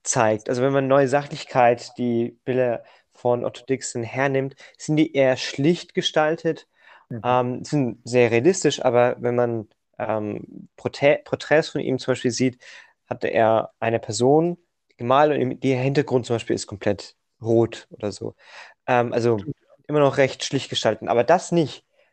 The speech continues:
Speaker 1: Es ist sehr, sehr aufwendig gestaltet. Ähm, da ist die Dekadenz des, des Jahrzehnts wurde in diesem Bild auch dargestellt.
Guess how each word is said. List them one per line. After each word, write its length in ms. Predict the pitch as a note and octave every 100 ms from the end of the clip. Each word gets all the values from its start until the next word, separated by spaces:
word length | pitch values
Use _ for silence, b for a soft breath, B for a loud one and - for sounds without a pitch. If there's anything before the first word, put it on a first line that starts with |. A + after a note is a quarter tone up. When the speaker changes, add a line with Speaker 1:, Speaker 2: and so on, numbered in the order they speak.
| _ _ _
Speaker 1:
Es 140 | - E3+
ist 240 | E3 - _
sehr, 540 | B2+ B2+ D#3 F3+ F#3+ F#3 b
sehr 300 | - C#3 C3+
aufwendig 640 | A#2+ D3 D#3+ - B2+ A#2 -
gestaltet. 760 | A2+ - G#2 G#2 G2+ G#2 - -
Ähm, 680 | A#2 A#2+ A#2+ A#2 - - - _ _
da 120 | A2+
ist 440 | - E3 - - _ _
die 80 | C#3
Dekadenz 800 | D#3 D#3 C#3 D#3 E3+ D#3+ - -
des, 400 | C3+ C3 A#2+ B2
des 580 | B2+ B2 B2 A#2 - -
Jahrzehnts 680 | A#2 A#2 - E3+ D#3 C3+ -
wurde 320 | B2+ D3+ E3+
in 260 | C#3 C3 A#2+ B B - _
diesem 520 | D3 C3+ C3 B2+ A#2 -
Bild 520 | D3 C#3+ C#3 - -
auch 300 | A#2 A2+ -
dargestellt. 840 | - C#3 B2 G2+ - G#2+ A2+ _